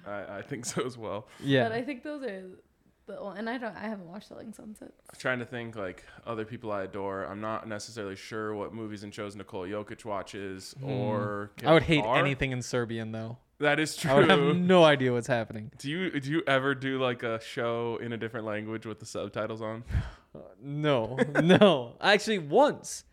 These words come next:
Speaker 2: Um,
Speaker 1: I watched a really good movie with subtitles.
Speaker 2: Parasite.
Speaker 1: Oh, okay, I don't know what that is, but it
Speaker 2: That's, it
Speaker 1: sounds
Speaker 2: won,
Speaker 1: scary.
Speaker 2: like, all the awards. It's this Korean show where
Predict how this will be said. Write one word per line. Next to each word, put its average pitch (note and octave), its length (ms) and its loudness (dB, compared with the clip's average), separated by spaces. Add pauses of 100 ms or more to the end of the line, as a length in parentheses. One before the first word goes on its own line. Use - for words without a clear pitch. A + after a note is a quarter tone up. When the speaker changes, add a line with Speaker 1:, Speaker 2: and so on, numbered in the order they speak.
(520)
Speaker 2:
Um, E3 680 4 (100)
Speaker 1:
I C#3+ 160 8
watched E3+ 300 2
a B2 40 -4
really B2+ 360 0
good A#2+ 160 -2
movie A2 240 -6
with G2+ 100 -8
subtitles. - 140 -2
Speaker 2:
Parasite. F#3 560 6 (580)
Speaker 1:
Oh, A2+ 120 -2
okay, G#2 220 -6
I F#2 40 -6
don't F#2 160 -10
know F2+ 60 -10
what F2 100 -12
that E2+ 160 -10
is, D#2+ 140 -12
but C#3 80 -8
it - 20 -2
Speaker 2:
That's, F3 260 6
it E3+ 120 6
Speaker 1:
sounds E3+ 100 4
Speaker 2:
won, F3+ 160 8
Speaker 1:
scary. F#3+ 60 2
Speaker 2:
like, F#3 160 6
all E3+ 180 10
the E3+ 100 10
awards. C#3+ 480 8
It's A#2+ 120 -8
this C3 120 -6
Korean C#3+ 440 4
show B2 340 6
where A#2 300 0